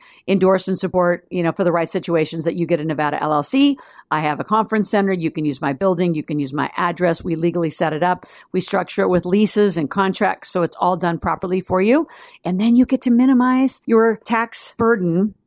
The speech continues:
and maximize your asset and liability, like, protection. Like, it is so important that companies make money and your individual,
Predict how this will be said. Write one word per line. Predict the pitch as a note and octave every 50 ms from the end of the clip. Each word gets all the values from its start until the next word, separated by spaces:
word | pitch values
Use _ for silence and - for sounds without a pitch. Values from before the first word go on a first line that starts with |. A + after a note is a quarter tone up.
| _ -
and | G3 G3 F#3+
maximize | G3 G3+ G3+ - - A#3 G#3+ G3+ G3+ G3+ F3+ D#3+
your | F#3 - -
asset | E3+ F3 F3+ - G3+ G3
and | F3+ F3
liability, | F3 F3 F3 E3 F#3+ F3+ F#3 F3+ F3+ F3+ F3
like, | F#3 F3+ F3
protection. | - - - A3+ A3+ - - G3+
Like, | G3 F#3+ F#3+ - - - - - -
it | C4 C#4
is | C#4+ C4+ A#3+
so | - - - A3 A3 A3
important | A3+ A3 - - G3 G3 F#3 E3 D#3 -
that | - F3 - -
companies | - G#3+ F3+ - G3 G3 D#3+ E3+
make | F#3 F3 -
money | F3 E3+ E3 E3+ E3 - -
and | F3 F3
your | E3+ D#3+
individual, | - - F3+ E3+ D3+ E3+ E3 C#3 E3+ F3 E3+ D#3+ -